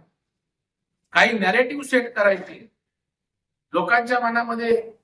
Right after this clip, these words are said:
अ, भावनिक वातावरण तयार करून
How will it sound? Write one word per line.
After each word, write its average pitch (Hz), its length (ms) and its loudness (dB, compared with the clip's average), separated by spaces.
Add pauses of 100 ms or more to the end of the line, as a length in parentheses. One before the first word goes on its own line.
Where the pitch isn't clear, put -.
(180)
अ, 151 100 -6 (420)
भावनिक 214 460 -4
वातावरण 226 500 -2
तयार 208 180 -4
करून 240 580 -6